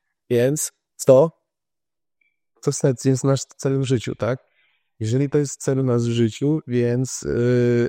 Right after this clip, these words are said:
wystarczy, zgodnie z tym wierszem trzydziestym szóstym, trzydziestym pierwszym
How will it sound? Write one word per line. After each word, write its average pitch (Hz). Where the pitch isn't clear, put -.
wystarczy, 143
zgodnie 113
z -
tym 104
wierszem 117
trzydziestym 113
szóstym, 104
trzydziestym 110
pierwszym 98